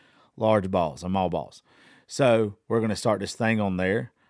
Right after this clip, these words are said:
uh, and I'm probably gonna post a picture, like, every day or every other day, and it's be like, "What did I put my nuts on today?" Same way Step Brothers did. "Hey, I got my nut-, my nuts on your drum set."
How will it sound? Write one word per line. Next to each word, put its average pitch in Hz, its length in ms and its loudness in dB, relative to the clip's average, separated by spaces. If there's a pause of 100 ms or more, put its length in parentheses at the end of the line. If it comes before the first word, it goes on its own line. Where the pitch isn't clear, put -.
(160)
uh, 110 60 -2
and 101 140 2
I'm 98 100 -2
probably 107 200 2
gonna 101 120 -4
post 104 300 -2
a - 20 -12
picture, 107 300 -6
like, 87 160 -6
every 101 280 -6
day 101 240 -2
or 101 80 -2
every 98 260 -2
other 98 180 0
day, 107 300 -4 (320)
and 104 100 -8
it's 95 80 -12
be 107 160 -4
like, 98 180 0
"What 98 240 -4
did 107 140 0
I 101 80 2
put - 160 -6
my 95 120 -2
nuts 92 300 -4
on 90 160 -6
today?" 78 320 -10 (1120)
Same 107 400 -2
way 107 140 2
Step 123 300 2
Brothers 120 340 2
did. 120 300 2
"Hey, 113 180 2
I 104 40 2
got 101 140 0
my 101 100 0
nut-, 110 320 -2
my 101 440 -2
nuts 104 420 -2
on 110 140 -2
your 101 100 -4
drum 117 260 0
set." 127 360 0